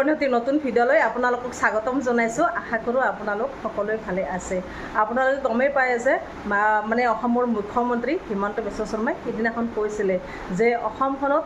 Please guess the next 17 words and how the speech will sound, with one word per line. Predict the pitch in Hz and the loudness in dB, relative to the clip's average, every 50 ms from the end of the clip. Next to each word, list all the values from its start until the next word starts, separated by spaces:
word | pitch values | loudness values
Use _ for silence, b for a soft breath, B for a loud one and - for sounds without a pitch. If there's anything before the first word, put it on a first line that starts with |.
| 302 240 226 | 0 0 0
মই | 240 254 240 - | 0 0 0 -2
বিস্ফোৰণ | 226 208 - - - 226 233 240 254 233 | -4 -6 -4 -2 0 0 0 0 0 0
হোৱাটোৱে | 214 196 196 190 - 247 262 226 | 0 0 0 2 0 0 0 0
বিচাৰোঁ | 233 233 - 202 190 220 294 - B B B B B B 208 | -2 -2 0 0 2 2 2 0 B B B B B B -2
আৰু | 208 214 208 208 | -2 0 0 -2
বিস্ফোৰণ | 220 226 - - 240 247 262 262 269 - | -2 -2 0 0 2 2 2 0 0 0
হ'লেতো | 208 202 220 240 269 285 285 311 311 302 302 294 294 247 | 0 2 2 2 2 2 4 4 4 4 4 4 2 0
মানে | 240 254 269 269 262 254 233 226 226 | 0 2 4 4 4 4 2 0 0
সকলো | 247 240 262 262 269 262 | -2 -2 0 0 2 2
কাম | 262 247 247 233 | 2 0 0 0
কৰিব | 233 226 220 233 240 233 | 0 0 2 0 0 2
পাৰি, | 240 240 247 240 233 | 2 0 2 0 0
এনেকুৱা | 226 240 240 277 269 - 254 | 0 0 0 0 0 0 0
ধৰণৰ | 240 233 254 262 240 220 | -2 -2 -2 -2 -2 -2
মন্তব্য | 202 190 - 220 220 233 233 - | -2 -2 -4 -2 -2 -2 -2 -4
তেখেতে | 202 180 214 - 220 - - | -6 -6 -6 -6 -6 -6 -4
কৈছিলে। | 208 208 202 - 208 190 185 | -4 -4 -4 -2 -2 -2 -2